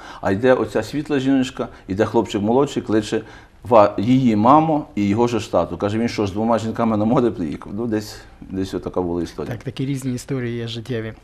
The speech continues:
Speaker 2: Пане Василю, але давайте повернемося все ж таки до вашої основної, е, думки зараз, яка стоїть перед вами. Ви вирішили йти в народні депутати.
Speaker 1: Так.
Speaker 2: Що спонукало вас як людину,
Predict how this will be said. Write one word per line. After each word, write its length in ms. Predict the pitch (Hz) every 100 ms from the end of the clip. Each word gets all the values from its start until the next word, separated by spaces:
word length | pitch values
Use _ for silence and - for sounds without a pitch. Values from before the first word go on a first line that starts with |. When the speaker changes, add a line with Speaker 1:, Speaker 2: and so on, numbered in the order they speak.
| - - - - - -
Speaker 2:
Пане 180 | 135 131
Василю, 280 | 127 139 120
але 100 | 131
давайте 280 | 147 151 147
повернемося 520 | 139 143 135 120 123
все 160 | -
ж 100 | -
таки 180 | 127 127
до 200 | 123 127 - - - 160
вашої 320 | 160 156 139
основної, 500 | 143 156 160 147 135
е, 260 | 123 135 127
думки 520 | 135 190 175 127 113
зараз, 380 | 131 139 123 -
яка 180 | 127 127
стоїть 300 | - 127 -
перед 220 | 123 123
вами. 280 | 123 110 120
Ви 120 | 170
вирішили 460 | 180 160 - 131 127
йти 340 | 127 139 135 123
в 40 | 127
народні 300 | 135 123 117
депутати. 520 | 110 117 110 104 104 - - -
Speaker 1:
Так. 100 | -
Speaker 2:
Що 220 | - - 226
спонукало 560 | 226 196 196 185 156
вас 340 | 143 165 - 139
як 160 | 123
людину, 460 | 143 147 156 135